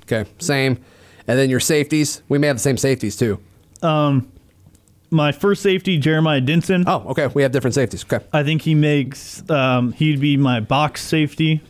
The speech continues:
Speaker 2: I guess you'd say.
Speaker 1: Okay.
Speaker 2: Um, uh, his ability to come down and thump in the run, uh, was,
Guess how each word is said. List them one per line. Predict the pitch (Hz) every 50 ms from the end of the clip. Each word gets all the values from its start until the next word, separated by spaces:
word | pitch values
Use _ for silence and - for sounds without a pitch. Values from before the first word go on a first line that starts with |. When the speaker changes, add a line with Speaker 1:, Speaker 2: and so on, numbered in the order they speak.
| - -
Speaker 2:
I | 147 143
guess | 139 151 147 - -
you'd | 151 131
say. | - - 151 143 147 143 - -
Speaker 1:
Okay. | - - 135 135 135 - - - - -
Speaker 2:
Um, | 151 135 131 131 131 127 127 127 127 - - - _ _ _ -
uh, | 135 127 127 127 127 -
his | 151 147 135
ability | 139 135 143 143 147 139 135
to | 131 117
come | - 143 131 135
down | 131 127 127 131
and | 123 113
thump | - - 131 123 - 127
in | 123
the | 123 117
run, | 113 117 120 117 113 113 107 - - _ _ -
uh, | 117 123 113 107
was, | 113 120 117 110 101 - - -